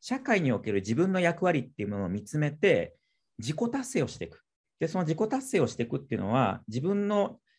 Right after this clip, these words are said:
エゴを満たすことではなくて、社会における自分の役割を見つめて、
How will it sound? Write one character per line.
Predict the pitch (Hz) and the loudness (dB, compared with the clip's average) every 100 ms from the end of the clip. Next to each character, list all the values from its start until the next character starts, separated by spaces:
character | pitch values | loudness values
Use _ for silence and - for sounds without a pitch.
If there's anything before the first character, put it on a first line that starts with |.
| _ - | _ 2
エ | |
ゴ | 196 185 | 4 6
を | |
満 | 117 113 | 4 4
た | 139 | 0
す | |
こ | - - | -2 -2
と | |
で | 107 | 0
は | 90 85 | 0 -2
な | 82 | -6
く | - | 2
て、 | 151 - | 2 2
社 | - 233 | 0 0
会 | 220 | 2
に | 156 | 2
お | 113 | 2
け | 95 | 0
る | 90 | 0
自 | 104 | -2
分 | 123 139 | -2 0
の | 139 | 0
役 | 139 113 165 | 0 0 4
割 | 165 104 | 4 4
を | 82 | 0
見 | 101 | -4
つ | - | -4
め | 156 160 | -4 -2
て、 | - - | 2 2